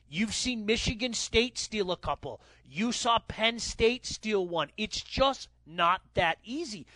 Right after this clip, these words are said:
So what that has been replaced with in the last six years is Michigan fans are very guarded now. And I think that's smart because,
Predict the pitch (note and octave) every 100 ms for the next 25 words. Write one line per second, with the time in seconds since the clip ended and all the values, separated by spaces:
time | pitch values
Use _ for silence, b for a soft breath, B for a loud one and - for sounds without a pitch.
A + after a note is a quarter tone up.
0 | b b - B3+ A3 G3 E4 - C#4+ A#3+
1 | A3 - A#3 F#3+ E3 - - E4 F#4 -
2 | F#3+ D3+ - G3+ F#3+ F3 F#3 G#3+ G3+ -
3 | G3 - - C4 F#4 C4+ F3+ D3 - b
4 | b b b E3+ A3+ - D4 F4+ C#4+ G3
5 | E3+ F#3 B3 G3 D#3 D#3+ F#3+ A3 F3+ -
6 | B3+ E4+ F4+ G#3 C#3+ B2+ - - _ _
7 | _ - A3 B3+ C4+ - F4+ - D#4 -
8 | - E4 F#4+ E4 - - A#3 C4 A#3